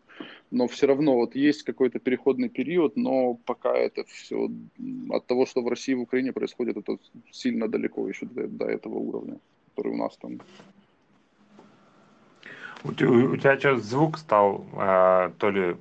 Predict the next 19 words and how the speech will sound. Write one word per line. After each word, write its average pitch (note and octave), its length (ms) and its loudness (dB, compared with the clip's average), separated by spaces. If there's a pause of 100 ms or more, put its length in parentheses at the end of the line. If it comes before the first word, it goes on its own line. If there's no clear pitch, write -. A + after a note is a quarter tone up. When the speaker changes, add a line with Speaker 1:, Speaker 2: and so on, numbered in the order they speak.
(180)
Speaker 2:
интернет? G2+ 680 -4
Вот G2+ 260 -6
ты C3 100 2
меня C3 200 2
нормально D#3 340 0
слышишь? - 440 -8 (1400)
Speaker 1:
Да, B2 340 2 (100)
а C#3 100 0
сейчас - 380 -4
меня A#2+ 120 -6
хорошо - 340 -6
слышно? - 380 -14 (1120)
Speaker 2:
Ну, C3 220 2 (180)
щас A#2 300 -2
да, F#2+ 340 0
щас - 240 -8
получше - 380 -8
стало. E2 340 -12 (480)
Понял. G1+ 220 -12